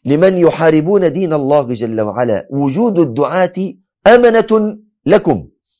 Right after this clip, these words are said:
وجود الدعاة إلى الحق، اللي انتم متضايقين منهم، اللي انتم مش طايقينهم، اللي انتم مش عاوزينهم يسكتهم، لا، لا، وجود هؤلاء أمنة للظالمين.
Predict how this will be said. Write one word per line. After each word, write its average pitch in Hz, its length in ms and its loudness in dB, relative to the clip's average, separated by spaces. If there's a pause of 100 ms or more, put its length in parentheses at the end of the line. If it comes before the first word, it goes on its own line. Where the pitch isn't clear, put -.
(760)
وجود 151 380 2
الدعاة 147 440 2
إلى 135 160 -4
الحق، 143 400 -4 (760)
اللي 135 140 0
انتم 170 180 -2
متضايقين 147 360 -2
منهم، 143 320 0
اللي 135 200 0
انتم 156 180 -4
مش 143 160 -6
طايقينهم، 139 760 -2
اللي 123 160 -2
انتم 165 240 -4
مش 135 160 -8
عاوزينهم 131 560 -2
يسكتهم، 175 580 -2 (360)
لا، 208 240 4
لا، 226 320 0
وجود 170 460 0
هؤلاء 208 640 4
أمنة 247 540 4
للظالمين. 180 1000 2